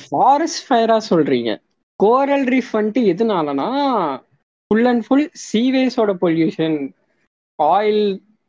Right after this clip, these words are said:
ஆ, ஆயில் மைனிங் பிளஸ் ஷிப் டிராவலிங்னால கோரல் ரீஃப் அழிஞ்சிட்டு வருது.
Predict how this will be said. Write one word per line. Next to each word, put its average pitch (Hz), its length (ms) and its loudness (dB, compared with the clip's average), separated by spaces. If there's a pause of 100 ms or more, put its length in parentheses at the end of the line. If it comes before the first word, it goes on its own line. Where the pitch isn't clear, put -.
(220)
ஆ, 165 80 0 (380)
ஆயில் 190 180 0
மைனிங் 160 420 0 (240)
பிளஸ் 156 240 -4 (140)
ஷிப் 196 280 -2
டிராவலிங்னால 208 840 -2
கோரல் 190 420 0
ரீஃப் 160 220 -4
அழிஞ்சிட்டு 143 360 -4
வருது. 131 240 -6